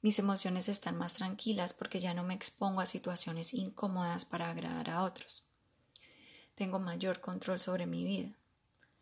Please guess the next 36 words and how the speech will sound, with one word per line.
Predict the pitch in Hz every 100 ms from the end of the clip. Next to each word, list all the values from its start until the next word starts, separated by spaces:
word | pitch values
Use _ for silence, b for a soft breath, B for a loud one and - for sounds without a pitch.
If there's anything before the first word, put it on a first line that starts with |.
| b b b
Además, | 226 240 254 254 214 -
me | 190
di | 180
cuenta | - 196 208 -
que | -
sigo | 170 - 226 233
teniendo | 240 220 190 185
el |
apoyo | 190 - 185 185
de | 175
otras | 180 185 180
personas | - - 202 190 180 - B B B
e | -
incluso | 202 185 208 233 226 233
a |
veces | 233 226 185
aparecen | 180 185 185 175 185
nuevos | 196 202 202 -
individuos | 214 208 220 214 185 180
dispuestos | 185 - 175 170 - -
a | 165
ayudar. | 185 254 226 - _ _ _ _ _ _ _ _ _ B B B B B B B B
Pude | 240 240
dejar | 247 240 202
de | 202
pasarme | 220 220 202 190
la | 196 190
vida | 185 180
haciendo | 180 196 196 190
todo | - 208 220 226 220
para | 214 208
cumplir | 202 202 190 - 175
las | 180 180
expectativas | 208 - - 180 - 170 165 175
de | 170
otros, | 170 170 - 233